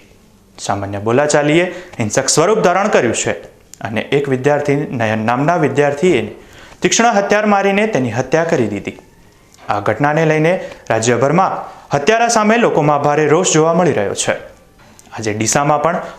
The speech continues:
આ ઘટનાના વિરોધમાં વિવિધ હિન્દુ અને સિંધી સમાજના સંગઠનો દ્વારા મૌન રેલી કાઢવામાં આવી હતી. આ રેલીમાં મોટી સંખ્યામાં લોકો હત્યારાને ફાંસીની સજા થાય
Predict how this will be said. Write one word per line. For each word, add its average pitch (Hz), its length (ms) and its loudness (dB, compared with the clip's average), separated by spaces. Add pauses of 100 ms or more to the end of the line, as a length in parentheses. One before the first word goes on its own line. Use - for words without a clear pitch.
આ 107 200 -4
ઘટનાના 202 380 0
વિરોધમાં 202 540 2 (380)
વિવિધ 120 460 0
હિન્દુ 127 280 2 (240)
અને 110 180 -6
સિંધી 127 320 0
સમાજના 175 520 2
સંગઠનો 127 560 0
દ્વારા 147 300 2 (400)
મૌન 208 300 2
રેલી 214 240 4
કાઢવામાં 160 440 2
આવી 123 220 -2
હતી. - 240 -6 (460)
આ 104 100 -2
રેલીમાં 139 440 2
મોટી 120 220 0
સંખ્યામાં 139 520 0
લોકો 120 240 0
હત્યારાને 143 580 0
ફાંસીની 123 440 -2
સજા 117 300 0
થાય 156 260 0